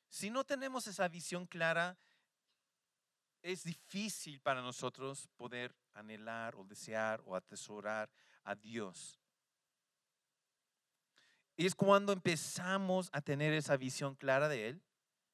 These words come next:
es cuando empieza a crecer en nosotros, en cada uno de nosotros, ese deseo. Entonces, vamos a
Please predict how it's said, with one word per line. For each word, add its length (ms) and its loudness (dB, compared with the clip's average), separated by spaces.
es 100 -16
cuando 300 -10
empieza 340 -12
a 40 -8
crecer 680 -4
en 120 -6
nosotros, 560 -6
en 60 -20
cada 220 -2
uno 100 -10
de 60 -12
nosotros, 500 -16
ese 220 -12
deseo. 320 -12
Entonces, 360 -6
vamos 260 6
a 140 2